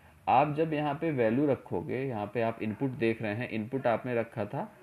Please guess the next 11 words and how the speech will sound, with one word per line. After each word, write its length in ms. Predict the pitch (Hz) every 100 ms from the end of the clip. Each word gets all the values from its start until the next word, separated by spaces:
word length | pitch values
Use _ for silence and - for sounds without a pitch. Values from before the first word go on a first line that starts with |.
| - -
वन 240 | 98 117 139
से 120 | 143
लेके 240 | 107 98
इन्फिनिटी। 640 | 139 113 110 107 95 - - - - - - -
रूट 360 | 107 135 175 190
का 160 | 170
टर्म, 360 | 147 147 170 127
ये 200 | 120 151
टर्म 300 | 160 175 175 135
कभी 260 | 120 175 - 123
नेगेटिव 560 | 113 120 135 180 262